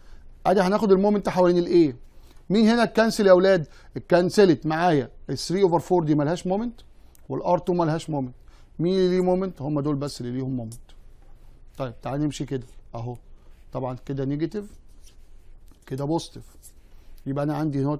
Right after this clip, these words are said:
ادي الويت في البربنديكولار. فين البربنديكولار؟ اهو اللي احنا قلنا عليه من شويه، يبقى ده هنا ال كوزاين سيتا. طيب، طب وبالنسبه للهاف ار وان دي، هاف ار وان دي هتمشي كده، ماشيه ايه كده؟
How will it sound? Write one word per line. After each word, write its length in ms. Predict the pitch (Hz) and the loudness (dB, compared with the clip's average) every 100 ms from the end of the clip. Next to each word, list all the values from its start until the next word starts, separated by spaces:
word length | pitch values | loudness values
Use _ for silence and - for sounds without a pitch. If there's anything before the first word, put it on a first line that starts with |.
| - | -8
ادي 180 | 139 131 | -10 -8
الويت 320 | 127 156 165 | -6 -6 -6
في 80 | 143 | -8
البربنديكولار. 760 | 135 135 135 135 143 - - - | -6 -8 -6 -6 -6 -10 -18 -18
فين 200 | - 160 | -8 -6
البربنديكولار؟ 720 | 160 143 135 135 147 156 143 | -4 -6 -6 -6 -6 -8 -12
اهو 140 | - 135 | -8 -8
اللي 120 | 135 | -8
احنا 140 | 127 | -10
قلنا 200 | 135 143 | -10 -8
عليه 140 | 131 135 | -8 -8
من 80 | 131 | -10
شويه، 280 | 123 117 - - - - - - | -14 -16 -18 -20 -20 -20 -20 -16
يبقى 200 | 131 131 | -12 -8
ده 100 | 139 | -6
هنا 240 | 135 143 143 | -6 -6 -8
ال 260 | 147 175 202 - - | -8 -8 -10 -18 -20
كوزاين 460 | - 120 127 135 135 | -14 -12 -8 -8 -8
سيتا. 380 | - 127 117 - - - - - - - - - - - - - - | -10 -14 -14 -20 -20 -20 -20 -20 -20 -20 -20 -20 -20 -20 -20 -20 -16
طيب، 160 | 120 - - - - | -16 -16 -20 -20 -16
طب 160 | 135 131 | -10 -6
وبالنسبه 540 | 139 135 143 151 143 | -6 -4 -4 -4 -6
للهاف 400 | 135 123 151 147 | -6 -6 -8 -8
ار 140 | 151 139 | -8 -6
وان 240 | 143 143 | -4 -6
دي، 160 | 131 - - - - | -8 -14 -18 -20 -16
هاف 200 | 127 135 | -12 -10
ار 80 | 135 | -8
وان 160 | 143 139 | -8 -8
دي 60 | |
هتمشي 360 | 117 151 143 160 | -10 -10 -10 -8
كده، 240 | 185 160 - - 131 | -8 -10 -16 -18 -12
ماشيه 320 | 139 - 135 | -12 -10 -10
ايه 140 | 135 | -10
كده؟ 220 | 139 131 | -10 -12